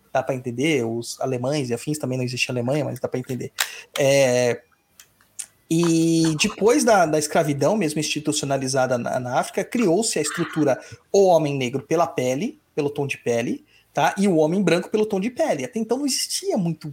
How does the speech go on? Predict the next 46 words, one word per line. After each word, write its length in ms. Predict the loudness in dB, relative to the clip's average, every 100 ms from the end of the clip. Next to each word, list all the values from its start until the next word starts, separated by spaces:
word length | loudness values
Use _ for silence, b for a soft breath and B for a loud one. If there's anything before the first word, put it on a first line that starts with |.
| -12
caracteristicamente 1040 | -14 -16 -14 -10 -10 -10 -8 -6 -6 -8
isso 160 | -6 -4
aí, 100 | -4
existia 300 | -4 -2 0
o 60 |
homem 240 | 2 2 0
querendo 240 | -2 -2
explorar 340 | -4 -2 0 0
o 100 | 0
homem, 320 | 0 -2 -8 _ _ b b
que 120 | -4 -2
ele 100 | 0
julgava 400 | 2 2 0 -2
inferior, 640 | -4 -2 0 0 -2 -6 _ _ _ _ _ _
né? 200 | -6 -6 -8
Que 80 | -12
ele 80 |
julgava 300 | -10 -4 -4
inferior. 320 | -2 -4 -4 -4
Porque, 200 | -4 -4
teoricamente, 1120 | -2 2 0 0 -4 -2 -2 -2 -4 -6 B B B
o 140 | -2 -2
português, 1000 | -2 -4 -4 -4 -2 0 2 0 -2 -4
ele 240 | -4 -6 _
tinha, 480 | -8 -4 -2 -4 -4 -2
ele 240 | -2 -2
teve 220 | -4 -4
contato 300 | -2 -2 -2
com 80 | -4
o 40 |
africano, 320 | -8 -2 0 0
mas 100 | -2
teve 140 | -4
contato 360 | -2 -4 -4 -4
com 80 |
o 160 | -2 -2
indi-, 240 | -2 -4
com 200 | -2 -2
o 40 | 0
hindu 300 | 2 2 2
também, 320 | 0 -2 -4
né? 140 | -4
Com, 340 | -4 -6 -6 -6
com 200 | -2 0
o 40 |
indiano, 580 | 0 0 2 2 2